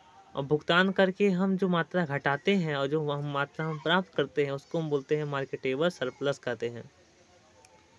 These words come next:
यही समझ नहीं आया होगा तो, अ, पीछे करके आप फिर से देख लीजिए वीडियो को। ओके, तो इसका एक फार्मूला है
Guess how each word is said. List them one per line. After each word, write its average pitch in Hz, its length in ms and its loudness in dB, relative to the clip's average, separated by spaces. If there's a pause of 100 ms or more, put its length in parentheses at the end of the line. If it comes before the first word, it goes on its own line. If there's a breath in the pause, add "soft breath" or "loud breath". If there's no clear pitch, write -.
(640 loud breath)
यही 143 80 4
समझ 151 280 0
नहीं 175 220 2
आया 170 220 2
होगा 165 260 2
तो, - 120 -2
अ, - 60 -6 (180)
पीछे 143 520 2
करके 170 260 2
आप 165 160 -2
फिर 151 120 -2
से 170 120 -4
देख 185 220 4
लीजिए 120 400 -4 (180)
वीडियो 131 260 0
को। 113 180 -6 (320)
ओके, 156 320 2 (2500)
तो 143 240 2
इसका 151 300 0
एक 160 120 2
फार्मूला 139 600 0
है 151 300 0